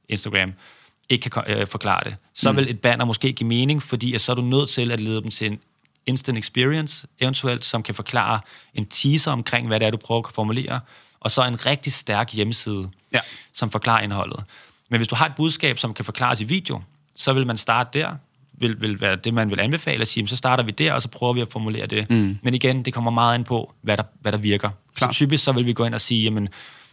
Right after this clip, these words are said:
Speaker 1: vi låser os ikke så meget fast på, hvilket format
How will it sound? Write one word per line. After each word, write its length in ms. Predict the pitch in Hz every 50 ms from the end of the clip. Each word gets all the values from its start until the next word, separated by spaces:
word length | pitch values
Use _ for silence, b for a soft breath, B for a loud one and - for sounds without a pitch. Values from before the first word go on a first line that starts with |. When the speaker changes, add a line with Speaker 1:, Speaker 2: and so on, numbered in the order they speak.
| B B
Speaker 1:
vi 100 | - 113
låser 300 | 113 117 117 117 - 113
os 60 | 110
ikke 140 | 117 147 -
så 60 | -
meget 200 | 135 123 117 120
fast 320 | - - 123 123 120 - -
på, 180 | - 131 117
hvilket 260 | 113 107 113 113 123 -
format 500 | - 98 101 113 131 - 160 - -